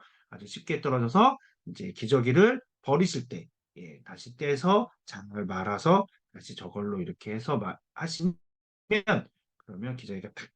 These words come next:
이렇게 저-, 입혀서 이렇게 사용하시면 돼요. 그리고 또 한 가지는 여기에, 예, 소변을 받는지 안 받는지 뭐, 하,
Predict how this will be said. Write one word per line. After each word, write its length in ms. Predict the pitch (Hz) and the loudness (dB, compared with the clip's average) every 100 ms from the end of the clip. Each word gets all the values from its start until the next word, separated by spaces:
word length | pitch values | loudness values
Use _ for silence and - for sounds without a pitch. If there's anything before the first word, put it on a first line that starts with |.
| _ | _
이렇게 120 | - - | -18 -16
저-, 200 | 90 - | -16 -16
입혀서 380 | 120 - 107 156 | -18 -14 -6 -6
이렇게 180 | 123 117 | -4 -8
사용하시면 720 | 135 139 135 165 165 135 98 | -4 -2 2 2 2 2 2
돼요. 140 | 85 - _ - - - | -2 -10 _ -20 -20 0
그리고 640 | 180 226 196 262 311 - - | 4 6 6 4 4 -2 2
또 120 | 202 | 6
한 120 | 208 196 | 6 6
가지는 500 | 165 160 170 175 - | 2 4 6 8 6
여기에, 540 | 113 120 127 180 180 - _ _ 113 | 4 4 8 6 6 2 _ _ -12
예, 200 | 87 - _ _ _ _ - | -12 -14 _ _ _ _ -4
소변을 300 | 226 254 208 | 4 8 8
받는지 360 | 165 170 175 | 8 6 6
안 120 | 139 135 | 4 2
받는지 440 | 160 139 135 110 _ _ _ _ | 0 2 2 0 _ _ _ _
뭐, 180 | 117 110 | -8 -6
하, 180 | - | -6